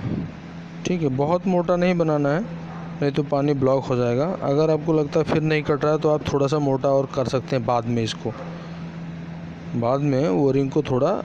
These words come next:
मोटा कर सकते हैं। अभी हम इतना ही बनाएंगे पहले, वैसे इतने में ही काम कर जाएगा, कोई दिक्कत नहीं होती, बहुत ज़्यादा गैप नहीं होता है, थोड़ा थोड़ा गैप होता है तो हल्का फुल्का वॉशर बनाने से हो जाता है। अभी मार्कर pen है, इस पे हम इसलिए लपेट रहे हैं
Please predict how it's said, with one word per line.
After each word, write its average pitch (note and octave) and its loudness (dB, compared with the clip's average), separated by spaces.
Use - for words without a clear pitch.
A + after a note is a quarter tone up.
मोटा C#3 0
कर B2+ -2
सकते A2+ -4
हैं। A#2+ 0
अभी C3 2
हम C#3 2
इतना C#3 0
ही D3 2
बनाएंगे B2 0
पहले, B2 0
वैसे C#3 2
इतने D3 0
में D#3 2
ही D#3+ 2
काम D3 0
कर C#3+ 0
जाएगा, C3+ 2
कोई D3+ 2
दिक्कत C3 0
नहीं C#3 2
होती, C#3+ 0
बहुत C3+ 0
ज़्यादा C#3 2
गैप C3 0
नहीं C3+ 2
होता A#2+ 0
है, D#3+ -2
थोड़ा C3+ 2
थोड़ा C#3 0
गैप C3+ 2
होता B2+ 2
है D3+ 2
तो - -2
हल्का C3+ 0
फुल्का C3 0
वॉशर B2+ 2
बनाने B2 2
से D3+ 0
हो B2 4
जाता A2+ 0
है। A2+ -2
अभी C#3 4
मार्कर C3+ 2
pen D3 0
है, D#3 0
इस C3 0
पे - 2
हम C#3+ 2
इसलिए C#3 2
लपेट C3+ 2
रहे B2 2
हैं F#3 0